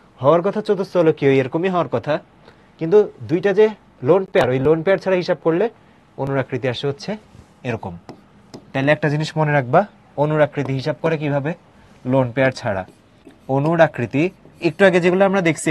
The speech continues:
এতক্ষণ, এই যে এই দুই পেজে যেগুলো দেখছি, এগুলো কোনোটা সমস্যা নেই, কারণ এদের কারো লোন পেয়ার ছিলই না। তুমি হিসাব করে দেখো কাকে নিবা। ধরো পিসিএল ফাইভ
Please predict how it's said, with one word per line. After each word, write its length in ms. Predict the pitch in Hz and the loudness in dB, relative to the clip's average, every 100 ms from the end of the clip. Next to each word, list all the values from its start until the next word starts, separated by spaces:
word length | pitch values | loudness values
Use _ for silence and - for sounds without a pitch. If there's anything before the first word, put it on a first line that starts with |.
| 139 | 2
এতক্ষণ, 280 | 147 170 165 | 0 -4 -4
এই 60 | 143 | 0
যে 60 | 131 117 - - - 147 | -2 -2 -10 -20 -6 -2
এই 60 | 151 | 0
দুই 100 | 165 156 | 0 0
পেজে 200 | 160 180 | 0 0
যেগুলো 200 | 165 165 160 | 0 2 2
দেখছি, 260 | 135 - 139 90 _ _ _ - | 2 -2 -8 -8 _ _ _ -4
এগুলো 160 | 147 170 | -2 0
কোনোটা 240 | 175 165 175 175 | -2 -2 -2 -2
সমস্যা 260 | 156 175 165 | -6 -4 -4
নেই, 100 | 165 | -2
কারণ 120 | 160 156 | -2 0
এদের 120 | 143 147 | -2 0
কারো 140 | 151 147 | -2 0
লোন 100 | 135 123 | -2 0
পেয়ার 160 | 143 - | -4 -2
ছিলই 260 | 143 127 98 | -2 -2 -4
না। 60 | 90 _ _ _ - | -10 _ _ _ -8
তুমি 140 | 160 170 | -2 0
হিসাব 160 | 170 - | -2 -2
করে 120 | 170 160 | -2 -2
দেখো 140 | 160 165 | -2 0
কাকে 180 | 151 151 | -2 -2
নিবা। 160 | 135 104 101 | -4 -4 -2
ধরো 180 | 139 151 - _ _ | -2 -2 -6 _ _
পিসিএল 360 | - 156 160 156 | -6 -4 0 0
ফাইভ 140 | 156 | 0